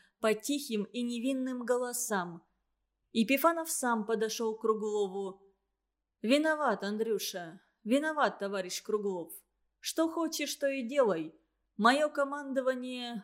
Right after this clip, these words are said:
мой ответ. Ребята ни при чём, моя ответственность.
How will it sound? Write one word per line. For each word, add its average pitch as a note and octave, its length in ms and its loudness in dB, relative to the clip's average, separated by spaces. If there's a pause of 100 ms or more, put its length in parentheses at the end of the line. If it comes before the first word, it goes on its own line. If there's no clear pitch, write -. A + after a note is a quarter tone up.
мой A#3 360 0
ответ. A#3 560 -2 (480)
Ребята C#4+ 420 6
ни C4+ 120 -6
при C4+ 200 -10
чём, G3 520 0 (140)
моя A3 360 2
ответственность. A#3 880 -6